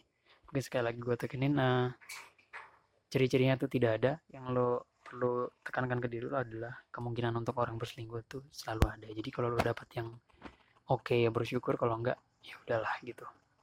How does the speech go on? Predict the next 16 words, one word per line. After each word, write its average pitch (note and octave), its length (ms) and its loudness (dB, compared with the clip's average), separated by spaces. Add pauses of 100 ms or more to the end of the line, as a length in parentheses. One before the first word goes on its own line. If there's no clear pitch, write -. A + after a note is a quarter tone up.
(640)
Terus, D3 560 6 (1040)
eh, B2+ 560 8 (1120)
kalau B2 240 6
lo - 80 6
ingin A#2+ 160 0
menikah, A#2 400 -2 (460)
untuk B2 240 -4
memili-, A#2 480 -2
minimalisir A#2 720 -2 (240)
perselingkuhan, B2+ 560 -6 (240)
lo D3+ 80 -2
harus B2+ 240 0
selesai - 320 -12
sama A2+ 80 -8
diri A2+ 240 -6
lo. A#2 160 -18